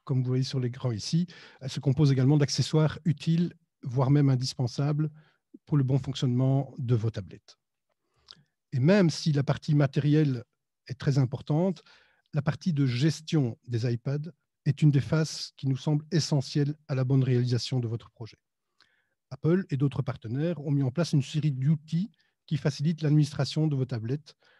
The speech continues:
Nous allons en passer quelques-uns en revue. Tout d'abord, l'Apple School Manager, qui est un portail web simple d'utilisation qui est destiné aux administrateurs de votre parc d'iPad.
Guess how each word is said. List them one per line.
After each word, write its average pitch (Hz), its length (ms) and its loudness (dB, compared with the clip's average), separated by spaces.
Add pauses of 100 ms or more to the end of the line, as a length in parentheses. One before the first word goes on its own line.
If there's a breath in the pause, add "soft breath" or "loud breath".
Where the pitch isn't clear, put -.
(300 soft breath)
Nous 151 140 -2
allons 143 140 2
en 135 40 -2
passer 135 380 -4
quelques-uns 131 640 -2 (280)
en 139 80 0
revue. 101 320 -6 (3000 loud breath)
Tout - 80 0
d'abord, 180 300 4
l'Apple 185 180 0
School 175 240 -4
Manager, 156 640 2
qui - 100 -2
est 143 100 -2
un 139 80 2
portail 151 320 0
web 151 220 0
simple 165 320 -2
d'utilisation 139 680 -4
qui 156 120 -10
est - 20 -6
destiné 151 400 -6
aux 139 220 -6
administrateurs 156 680 -4
de 135 80 -8
votre 135 300 -6
parc - 340 -10
d'iPad. 139 480 -12